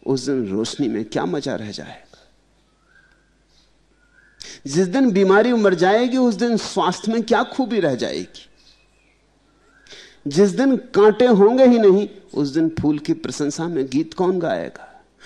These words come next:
हो गई बेसूद तलकीने सबाब, अब दिलाएं भी तो क्या खौफे अजाब। जिंदगी से सब पाप मिट गए, अब लोगों को डराएं भी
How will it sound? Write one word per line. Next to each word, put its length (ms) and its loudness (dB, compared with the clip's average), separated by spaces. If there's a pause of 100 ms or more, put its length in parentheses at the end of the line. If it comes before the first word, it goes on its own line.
(200)
हो 260 6
गई 260 4 (140)
बेसूद 460 2 (140)
तलकीने 520 2
सबाब, 560 -2 (880)
अब 220 -6
दिलाएं 480 4
भी 160 2
तो 160 0
क्या 300 -2
खौफे 380 -2
अजाब। 480 -2 (2500)
जिंदगी 440 -2
से 160 -8
सब 300 -10
पाप 300 -4
मिट 180 -2
गए, 240 -4
अब 220 -6
लोगों 320 4
को 160 4
डराएं 520 4
भी 140 4